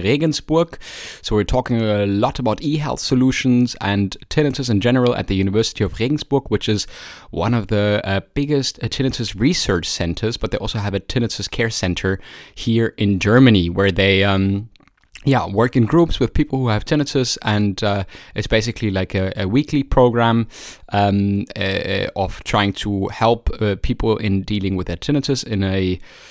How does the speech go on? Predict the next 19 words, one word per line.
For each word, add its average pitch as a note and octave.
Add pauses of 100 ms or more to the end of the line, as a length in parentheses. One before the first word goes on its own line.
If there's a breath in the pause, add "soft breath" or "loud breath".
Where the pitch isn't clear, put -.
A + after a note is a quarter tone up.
(160 loud breath)
um, F2+ (100)
in G2
a, F2+
a E2+
psychological, G2
uh, E2+
environment, C3+ (240)
um, G2
with G2
trained A2+
psychologists A#2
for G2+
tinnitus, F#2
et F#2
cetera. - (560 loud breath)
Um, C3+
but, -
uh, D3
yeah, D3+